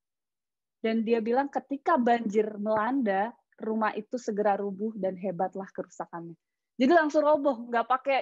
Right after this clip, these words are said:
cerita ayu, langsung roboh. Nah, Tuhan Yesus kasih perumpamaan yang kedua bahwa yang mendengar dan melakukan, Tuhan Yesus bilang, dia seperti orang yang menggali dalam-dalam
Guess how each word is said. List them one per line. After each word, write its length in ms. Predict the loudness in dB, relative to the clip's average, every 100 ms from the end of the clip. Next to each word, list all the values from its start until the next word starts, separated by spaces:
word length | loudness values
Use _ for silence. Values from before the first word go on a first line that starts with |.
| -2
cerita 380 | -6 -4 -2 0
ayu, 160 | 0 0
langsung 480 | 0 2 0 -4 -8
roboh. 320 | -8 -10 -16 _ _ _ _ _ _
Nah, 160 | -10 -10 -10 _ _ _
Tuhan 240 | -4 -4
Yesus 320 | -6 -10 -14 _ _ _ -10
kasih 400 | -10 -6 -10 -8
perumpamaan 460 | -8 -4 -2 -4 -4
yang 40 |
kedua 160 | -6 -4
bahwa 280 | -2 -2 -4 -8 _ _ _ _ _ _ _
yang 180 | -4 -2
mendengar 640 | 2 4 4 2 2 0 -2
dan 500 | -10 0 2 4 4
melakukan, 880 | 2 2 -2 -4 -12 -6 -6 -6 -14 _ _ _ _ _ _ _ _ -6
Tuhan 160 | -4
Yesus 240 | -4 -4 -2
bilang, 240 | -2 -4 -2
dia 160 | 0
seperti 400 | 0 -6 -10 -6
orang 320 | -2 0 0 0
yang 160 | 0
menggali 720 | 2 2 2 2 2 2 2
dalam-dalam 800 | 2 2 2 -2 -4 -4 -4 -4